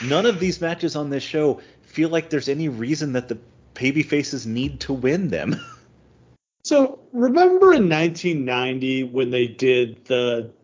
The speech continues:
Speaker 2: the, I don't remember, I think they called it, like, the Ultimate Survivor match or the Grand Finale match where they put all the winners from the previous
Speaker 1: Yes.
Speaker 2: matches in a match against each other. Well, that was kinda cool, but again, it suffered from the problem of the winners didn't get anything.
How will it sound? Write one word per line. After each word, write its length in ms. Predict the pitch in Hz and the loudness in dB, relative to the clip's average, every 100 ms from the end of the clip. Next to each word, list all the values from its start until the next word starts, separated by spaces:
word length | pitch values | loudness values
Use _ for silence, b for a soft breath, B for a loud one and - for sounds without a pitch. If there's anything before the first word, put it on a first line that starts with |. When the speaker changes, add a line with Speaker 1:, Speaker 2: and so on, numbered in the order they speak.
| _ - | _ -10
Speaker 2:
the, 440 | 131 214 170 160 165 | -2 0 4 2 4
I 60 | |
don't 160 | 170 156 | 2 4
remember, 320 | 139 135 135 | 4 2 2
I 20 | |
think 140 | 147 160 | 0 0
they 80 | |
called 240 | 139 139 131 | 2 4 4
it, 20 | |
like, 160 | 127 123 | 4 2
the 140 | 127 | 2
Ultimate 400 | 120 147 139 127 | 2 0 -4 -4
Survivor 580 | - 127 123 123 123 127 | 0 0 2 0 0 0
match 400 | 127 123 120 - | 0 -2 -2 -4
or 60 | |
the 60 | 117 | -4
Grand 340 | 123 120 117 | -2 -2 -4
Finale 360 | 113 120 117 123 | -4 -4 0 -2
match 380 | 120 123 120 - | 0 -2 -2 0
where 80 | 131 | 0
they 60 | |
put 240 | 127 151 139 | 2 4 6
all 180 | 135 | 4
the 80 | 127 | 4
winners 560 | 117 120 123 131 131 120 | 0 0 0 2 0 0
from 160 | 135 | -4
the 80 | 135 | -4
previous 480 | 123 139 131 131 131 | -2 0 2 4 4
Speaker 1:
Yes. 140 | 131 | 4
Speaker 2:
matches 400 | 131 127 120 147 - _ _ B B B _ _ _ - | 2 0 -2 -4 -8 _ _ B B B _ _ _ 0
in 80 | 156 | 2
a 40 | |
match 360 | 151 147 143 147 | 4 4 2 0
against 240 | 147 - | -2 2
each 60 | 160 | 2
other. 200 | 156 156 B B - | 2 -2 B B -2
Well, 80 | 214 | 2
that 100 | 359 | 2
was 100 | - | 0
kinda 420 | - 131 175 190 | -6 -2 -2 -2
cool, 340 | - 202 190 | 0 4 4
but 160 | 170 165 | 2 -4
again, 300 | 147 196 170 | 2 2 2
it 100 | 143 | 0
suffered 360 | 196 190 165 | 2 2 0
from 140 | 156 143 | -6 -8
the 80 | 127 | -2
problem 400 | 156 139 120 127 | 2 2 0 -4
of 320 | 120 107 - | -4 -6 -6
the 100 | 139 | -6
winners 380 | 127 143 139 - | -2 -2 -2 -2
didn't 320 | 139 123 117 | -4 -4 -8
get 220 | 123 117 | -6 -6
anything. 800 | - 147 - 131 - - 233 | -6 -14 -12 -10 -10 -12 -12